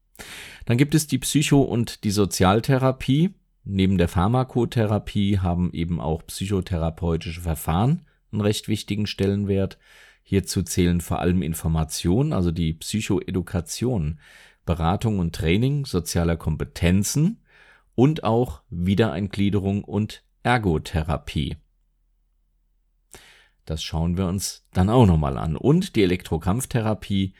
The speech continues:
die wird heute nur noch bei schweren therapieresistenten Schizophrenien, bei Depressionen und auch bei bipolaren Störungen sowie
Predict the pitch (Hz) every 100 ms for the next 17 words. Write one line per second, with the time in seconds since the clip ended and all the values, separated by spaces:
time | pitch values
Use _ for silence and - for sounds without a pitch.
0 | _ _ _ 85 87 82 - 87 85 85
1 | 85 82 - 82 80 80 - - 82 92
2 | 92 92 90 _ - 85 78 - - 85
3 | 80 76 76 - 110 - 101 - 98 -
4 | 90 - 85 85 85 82 - _ _ _
5 | _ 82 82 76 82 80 - 95 113 90
6 | 62 - 82 85 90 - 82 78 80 -
7 | 82 78 78 80 90 80 95 151